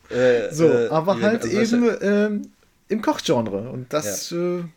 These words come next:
Speaker 2: das gefällt mir sehr. Ich bin auch gerade dem am Rewatchen wieder mal.
Speaker 1: Mhm.
Speaker 2: Eben weil es einfach, es, es
Speaker 1: Ja.
Speaker 2: gibt mir auch direkt wieder die Motivation und Lust,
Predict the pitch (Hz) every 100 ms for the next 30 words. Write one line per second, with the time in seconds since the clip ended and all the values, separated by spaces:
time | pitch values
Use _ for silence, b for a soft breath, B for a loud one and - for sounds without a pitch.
0 | _ _ _ - - 170 - 170 156 151
1 | 135 127 104 127 160 185 180 - 127 -
2 | 139 139 143 139 156 160 127 151 127 127
3 | 160 143 165 - - 165 185 135 151 156
4 | 147 165 233 B B B B B 104 117
5 | - _ _ _ 127 135 120 104 123 117
6 | - - _ _ 123 - 123 120 113 139
7 | 107 123 131 123 160 - 143 123 139 127
8 | 123 120 147 147 120 127 139 139